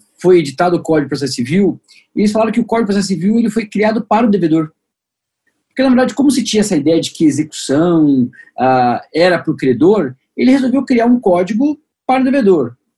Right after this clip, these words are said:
né? Tirando as questões, óbvio, você tinha que garantir o juízo pra se defender e tudo mais. E aí, a gente sempre tinha essa tendência, nos anos oitenta e noventa, a proteger mais o devedor. E o Marcelo Lima Guerra talvez tenha sido o primeiro autor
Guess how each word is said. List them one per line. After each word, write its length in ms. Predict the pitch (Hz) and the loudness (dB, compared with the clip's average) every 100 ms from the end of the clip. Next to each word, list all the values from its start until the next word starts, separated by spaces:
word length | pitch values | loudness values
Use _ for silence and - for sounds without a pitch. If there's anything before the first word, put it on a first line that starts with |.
| _ | _
né? 160 | 139 165 | -2 -2
Tirando 360 | 170 240 320 | -2 -2 0
as 80 | 277 | -2
questões, 480 | - 170 - 190 147 | -2 -4 0 0 2
óbvio, 340 | 151 175 120 | 0 0 -2
você 140 | 123 147 | -4 -4
tinha 160 | 175 | -4
que 80 | 151 | -4
garantir 360 | 151 156 143 175 | 0 0 0 -2
o 40 | |
juízo 560 | 151 139 139 196 156 151 | 0 2 2 2 0 -4
pra 180 | 147 135 | -6 -6
se 160 | - | -6
defender 640 | 139 135 139 110 117 175 175 | -6 -4 -2 -2 2 2 2
e 80 | |
tudo 240 | 135 127 120 | -2 -4 0
mais. 480 | 127 196 180 - - - - - - - - - _ _ | 0 0 -2 -6 -12 -12 -10 -12 -12 -8 -8 -8 _ _
E 100 | 240 | 0
aí, 380 | 285 294 294 - _ _ _ _ _ _ _ | 4 4 2 -4 _ _ _ _ _ _ _
a 60 | 202 | 2
gente 180 | 247 247 | 2 2
sempre 420 | - 302 339 254 | -2 -2 -2 -4
tinha 260 | 208 - 254 | -4 -2 0
essa 160 | - | 0
tendência, 800 | 208 208 170 147 190 202 - - - - | -2 0 0 2 0 0 -4 -8 -12 -8
nos 180 | 143 135 | -6 -2
anos 320 | 156 151 127 | 0 0 0
oitenta 500 | 131 123 156 156 139 | -2 -2 0 0 0
e 40 | |
noventa, 580 | 127 117 117 143 139 147 131 - - 127 | -2 -2 0 -2 -2 -6 -6 -12 -16 -10
a 100 | 135 | -8
proteger 720 | 143 156 - 147 123 120 165 143 | -6 -6 -2 0 0 2 2 2
mais 260 | 135 135 | 0 -2
o 20 | |
devedor. 560 | 123 123 156 151 185 208 208 _ _ _ _ _ _ | -2 -2 -2 0 0 0 -6 _ _ _ _ _ _
E 120 | 208 | 2
o 40 | 240 | 4
Marcelo 400 | 247 240 277 269 | 4 4 0 2
Lima 260 | 247 185 | 4 2
Guerra 420 | 131 147 175 151 135 | 2 0 0 -2 -4
talvez 340 | 143 143 165 | -2 -2 -2
tenha 140 | - 156 | -4 -4
sido 220 | - 170 | -4 -6
o 40 | |
primeiro 460 | 170 160 147 208 208 | -4 -2 2 2 2
autor 500 | 156 135 147 151 | -2 -2 0 0